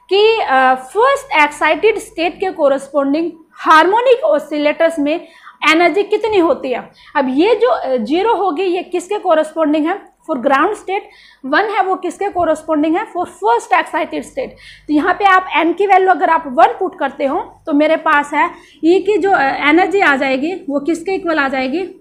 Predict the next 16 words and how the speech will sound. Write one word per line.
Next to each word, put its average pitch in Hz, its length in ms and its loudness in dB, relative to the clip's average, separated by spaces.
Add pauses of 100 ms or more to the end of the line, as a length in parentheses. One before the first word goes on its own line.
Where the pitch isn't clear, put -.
(100)
three 311 220 0
by 285 260 -2
two 311 240 -6 (300)
h 311 200 -4
cut 349 220 -4 (120)
omega। 240 360 -8 (500)
एक 320 180 0
question 392 360 -2
तो 427 100 -2
यही 330 300 2
था, 269 180 -2 (1120)
समझ 403 200 -2
गए? 480 260 2 (200)
इसको 403 420 4
आप 392 340 6 (240)
within 359 360 -6